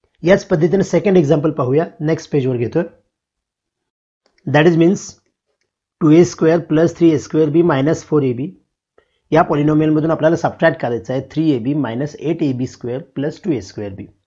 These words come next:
त्यासाठी सुरुवातीला या दोन्ही पॉलिनॉमियलला ब्रॅकेटमध्ये लिहूया. टू ए बी स्क्वेअर प्लस थ्री ए स्क्वेअर बी मायनस फोर ए बी.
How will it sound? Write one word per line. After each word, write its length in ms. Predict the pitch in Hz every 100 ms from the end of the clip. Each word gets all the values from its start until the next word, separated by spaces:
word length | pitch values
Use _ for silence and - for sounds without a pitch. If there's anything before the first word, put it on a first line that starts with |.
| _ _ _ _
त्यासाठी 260 | 156 139 156
सुरुवातीला 460 | - 135 143 143
या 120 | 151 151
दोन्ही 280 | 135 127
पॉलिनॉमियलला 800 | 143 139 123 131 127 131 135 143
ब्रॅकेटमध्ये 600 | - 127 107 147 131 127
लिहूया. 280 | 117 110 120 - _ _ _ _ _ _ -
टू 180 | 160 180 -
ए 120 | 139
बी 160 | 127 151
स्क्वेअर 460 | - - 135 143 165 _ _ _ _ _ _ _ _ _ -
प्लस 360 | 139 147 151 -
थ्री 200 | 143 147 -
ए 100 | 123
स्क्वेअर 420 | - - 139 139
बी 240 | 131 139 175 - _ _ _ _ _ _ _ -
मायनस 480 | 131 110 120 131
फोर 280 | - - 131
ए 120 | 135
बी. 160 | 127 147